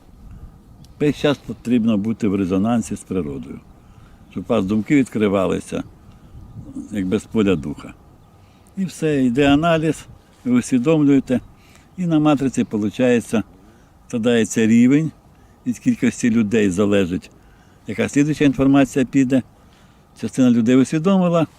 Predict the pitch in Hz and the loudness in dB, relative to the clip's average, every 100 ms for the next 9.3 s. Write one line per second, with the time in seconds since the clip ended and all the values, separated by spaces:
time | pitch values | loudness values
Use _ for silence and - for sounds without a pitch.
0 | _ _ _ _ - 120 123 120 117 123 | _ _ _ _ -8 0 2 4 2 2
1 | 113 123 117 113 117 104 110 113 110 107 | -2 0 0 2 0 -2 -2 0 -2 -2
2 | 110 - - _ - _ _ - 127 135 | -6 -8 -16 _ -20 _ _ 0 2 2
3 | - 110 104 - 90 98 92 92 90 - | 2 0 0 -2 -2 0 2 0 -4 -10
4 | 180 156 - 165 147 - _ _ - - | -6 -4 -4 -2 -2 -2 _ _ -20 -20
5 | _ _ - _ - - 127 - 113 - | _ _ -20 _ -20 -4 -2 -2 -6 -2
6 | 131 - 113 98 82 107 98 85 82 - | -2 0 -2 0 0 0 2 0 -4 -10
7 | - - - - - - - - - - | -12 -14 -18 -20 -20 -20 -20 -20 -20 -20
8 | _ _ _ 185 170 147 127 120 110 - | _ _ _ -2 2 4 4 0 -2 -4
9 | 71 - | -8 -10